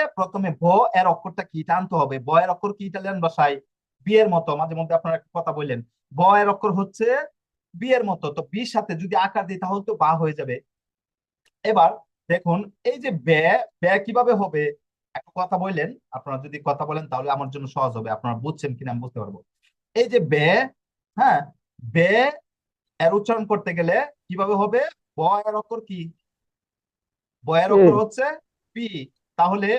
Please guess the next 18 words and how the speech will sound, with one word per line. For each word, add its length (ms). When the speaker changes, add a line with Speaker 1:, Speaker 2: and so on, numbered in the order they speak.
Speaker 1:
পির 240
সাথে 200
কি 180
Speaker 2:
পি। 80
Speaker 1:
যুক্ত 220
করতে 300
হবে 220
বে 180
করতে 300
গেলে? 200
Speaker 2:
একার। 400
Speaker 1:
একার। 380
একারটা 400
কি? 180
একার 280
হচ্ছে 280
এ। 160
ওকে, 220